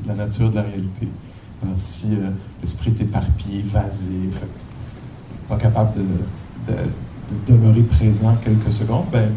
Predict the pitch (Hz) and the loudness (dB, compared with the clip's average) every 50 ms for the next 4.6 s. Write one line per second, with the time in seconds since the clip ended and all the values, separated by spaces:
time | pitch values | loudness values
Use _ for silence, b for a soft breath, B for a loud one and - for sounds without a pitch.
0 | - - - - - - - - 120 107 101 98 98 90 85 85 - - - - | -4 -6 -12 -12 -12 -10 -4 0 2 2 2 2 0 -2 -4 -6 -8 -10 -12 -14
1 | - - - - - - - - - - 107 107 107 110 113 110 110 110 110 - | -16 -16 -16 -16 -16 -16 -16 -12 -8 -4 -2 -2 2 4 4 6 6 4 2 0
2 | - - 101 101 95 98 - - - - - - - - 107 107 107 107 104 104 | -2 -4 -4 -4 -4 -6 -10 -14 -16 -18 -18 -16 -10 -6 -6 -4 -2 -2 -2 0
3 | 107 107 110 110 113 113 113 - - 110 107 - 117 113 110 - - 110 107 - | 0 0 2 2 4 4 2 2 0 0 0 2 0 0 0 0 2 2 2 2
4 | - 117 110 107 107 104 104 104 95 92 95 | 2 0 0 0 0 -2 -4 -4 -4 -2 -4